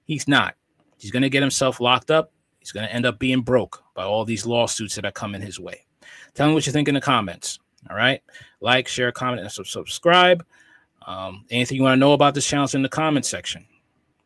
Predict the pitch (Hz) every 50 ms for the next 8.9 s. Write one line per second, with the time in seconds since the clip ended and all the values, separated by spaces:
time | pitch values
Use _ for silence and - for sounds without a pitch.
0 | _ _ _ _ _ _ _ _ _ _ _ _ - - - - 117 113 - 110
1 | 110 107 - 107 107 107 104 - 113 - - 127 110 - 120 113 113 113 113 113
2 | 107 _ _ _ _ _ _ _ _ _ _ - 107 110 107 104 101 98 101 95
3 | _ _ _ - 107 110 113 110 120 - - 131 131 120 - 143 143 143 147 -
4 | - - - - _ _ _ _ _ _ _ - - - - - - - - -
5 | _ _ _ _ - 113 107 104 98 113 110 - 123 110 - - 135 135 135 135
6 | 127 127 - 104 107 - 110 - 120 113 113 110 110 113 113 - - 120 123 120
7 | - - 135 131 139 _ _ _ _ _ _ _ _ _ _ _ - 113 117 120
8 | 123 139 - - 196 175 - - 139 113 104 90 - - - - -